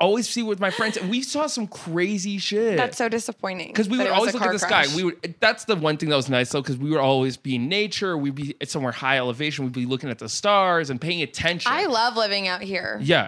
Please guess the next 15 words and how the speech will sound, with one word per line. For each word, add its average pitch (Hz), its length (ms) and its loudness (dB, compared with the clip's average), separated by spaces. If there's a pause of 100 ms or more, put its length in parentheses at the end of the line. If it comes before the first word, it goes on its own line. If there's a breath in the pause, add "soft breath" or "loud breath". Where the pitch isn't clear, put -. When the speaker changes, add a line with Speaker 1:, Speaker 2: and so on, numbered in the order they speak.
Speaker 2:
Because 226 220 -4
it's 208 180 -8
so 202 240 -2
beautiful. 190 540 -6
Like, 190 180 -4
I 185 160 -2
love 185 360 -4
being 190 180 -6
in 175 140 -6
nature, 165 600 -12
but 180 120 -8
part 185 180 -4
of 185 60 -6
that 170 240 -2
is - 460 -12